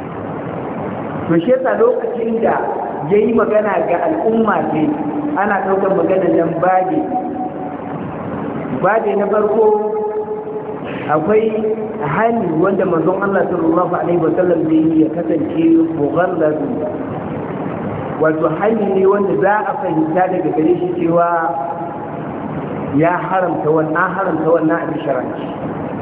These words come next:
Akwai kuma wanda za a ɗauka matsayin karahati tanzih,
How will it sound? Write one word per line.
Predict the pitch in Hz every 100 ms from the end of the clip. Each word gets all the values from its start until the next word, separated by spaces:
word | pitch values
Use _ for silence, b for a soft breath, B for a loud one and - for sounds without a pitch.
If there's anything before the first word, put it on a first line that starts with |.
| - - - - - - - -
Akwai | - 160 214
kuma | 233 233
wanda | 233 240
za | 208
a | 196 -
ɗauka | 196 196 202 190 185 185 - 185
matsayin | 190 196 190 190 190
karahati | 165 180 175 180 - 170
tanzih, | 151 139 147 -